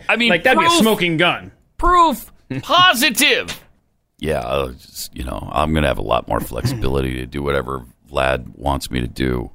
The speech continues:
Speaker 1: right after the election.
Speaker 2: Wow.
Speaker 1: You know? Yeah, I can, I can, I can drop all of our defenses at some point if you want me to, and
Speaker 2: <laughs>
Speaker 1: you can just, uh,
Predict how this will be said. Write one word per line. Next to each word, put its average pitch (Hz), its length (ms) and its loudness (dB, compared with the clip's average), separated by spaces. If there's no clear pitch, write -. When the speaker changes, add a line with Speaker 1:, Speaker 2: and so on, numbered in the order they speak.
Speaker 1:
right 82 160 0
after 71 220 -4
the 55 100 -14
election. 57 460 -10
Speaker 2:
Wow. - 260 -6
Speaker 1:
You 65 60 -4
know? 65 240 -2
Yeah, - 220 -2
I - 100 -6
can, - 300 -6
I 117 100 -2
can, 92 280 -2
I 104 60 -4
can 113 140 -2
drop 87 340 0
all 123 520 2
of 95 160 0
our 85 120 2
defenses 73 760 -4
at 67 220 -2
some 64 160 -2
point 60 240 -8
if - 100 -10
you 65 80 -4
want 60 160 -8
me - 100 -14
to, 65 280 0
and - 320 0
Speaker 2:
<laughs> - 20 4
Speaker 1:
you 80 220 -2
can 78 180 -2
just, 71 320 -4
uh, 50 300 -4